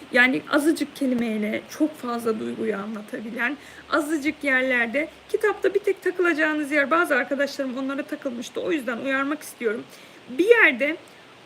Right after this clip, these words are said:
çok ateşleniyor ve halüsinasyonlar görüyor. Ve o is-, o e, insanın kötü ruhunu, kötü ruhuyla sizi tanıştırıyor. O kadar güzel bir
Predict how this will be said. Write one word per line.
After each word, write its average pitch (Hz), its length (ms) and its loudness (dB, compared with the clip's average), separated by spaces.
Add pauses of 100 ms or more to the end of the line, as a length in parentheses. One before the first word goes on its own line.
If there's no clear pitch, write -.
(100)
çok 427 260 0
ateşleniyor 359 640 2
ve 330 60 2
halüsinasyonlar 285 960 -2
görüyor. 220 500 -4 (380)
Ve 370 240 2
o 370 280 0 (240)
is-, - 280 -8 (220)
o 302 280 0 (320)
e, 247 120 -6
insanın 311 800 -2
kötü 320 480 0
ruhunu, 277 680 -4 (560)
kötü 294 260 -2
ruhuyla 269 400 2
sizi 208 320 -10 (180)
tanıştırıyor. 269 680 -4 (480)
O 294 180 4
kadar 381 340 4
güzel 320 600 2
bir 320 140 2